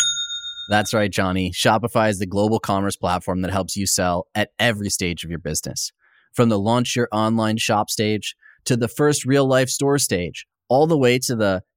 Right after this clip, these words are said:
"Did we just hit a million orders?" stage, Shopify is there to help you grow.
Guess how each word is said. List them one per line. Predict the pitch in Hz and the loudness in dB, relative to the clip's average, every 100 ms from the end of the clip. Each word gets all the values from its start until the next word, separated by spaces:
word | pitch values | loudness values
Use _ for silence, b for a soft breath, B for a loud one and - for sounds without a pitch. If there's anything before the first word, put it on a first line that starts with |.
| - | 0
"Did | 156 | 2
we | 185 | 2
just | 156 160 | 0 0
hit | 170 165 | 2 2
a | |
million | 147 151 139 120 | 4 4 2 2
orders?" | 117 131 165 | 0 2 0
stage, | - 175 175 170 - - _ - | 0 2 0 0 -8 -16 _ -6
Shopify | - 123 131 143 139 | 2 2 2 2 2
is | 113 | 2
there | 110 113 | 2 2
to | |
help | 101 104 101 | 2 0 -2
you | 92 95 | -4 -4
grow. | 98 80 | -2 -4